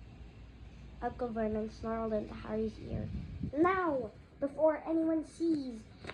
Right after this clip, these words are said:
Get off me! Harry gasped. For a few seconds they struggled,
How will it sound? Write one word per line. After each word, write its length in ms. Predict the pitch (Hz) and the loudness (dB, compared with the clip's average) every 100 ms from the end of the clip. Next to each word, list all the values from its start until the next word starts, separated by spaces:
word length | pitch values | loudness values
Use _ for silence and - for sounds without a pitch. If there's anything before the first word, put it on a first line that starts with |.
| - | -4
Get 120 | 427 427 - - - - | -2 -2 -8 -18 -14 0
off 160 | 453 - - - 415 | 2 2 -4 -4 4
me! 520 | 403 415 392 349 269 - - - | 8 8 8 4 0 -4 -8 -6
Harry 260 | - 247 247 | 2 2 2
gasped. 420 | 220 220 220 - - - - | 2 2 2 2 0 0 -2
For 100 | - | 2
a 100 | 262 | 2
few 200 | - 349 | 4 2
seconds 380 | 392 294 277 254 254 | 2 0 -2 -4 -4
they 120 | 247 | -8
struggled, 480 | - 247 226 - | -8 -8 -8 -8